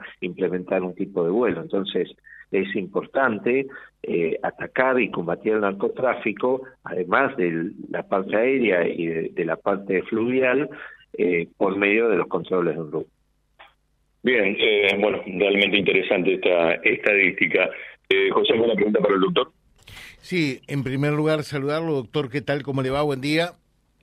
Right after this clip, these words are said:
Speaker 1: Buen día, licenciado. ¿Qué tal?
Speaker 3: Eh, bien, estaba escuchando, y, y era algo que lo, lo charlábamos en el equipo,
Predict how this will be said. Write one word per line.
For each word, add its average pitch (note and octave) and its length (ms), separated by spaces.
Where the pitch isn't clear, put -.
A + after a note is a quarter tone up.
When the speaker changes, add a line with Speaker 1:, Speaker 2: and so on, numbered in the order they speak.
Speaker 1:
Buen G#2 240
día, A2+ 520
licenciado. G2 720
¿Qué - 100
tal? - 200
Speaker 3:
Eh, - 80
bien, C#3+ 520
estaba D#3 240
escuchando, D#3 580
y, E3 240
y E3 160
era A3+ 200
algo D3 320
que B2+ 140
lo, A#2 360
lo A#2+ 140
charlábamos C3+ 500
en C3 60
el B2+ 100
equipo, C#3 640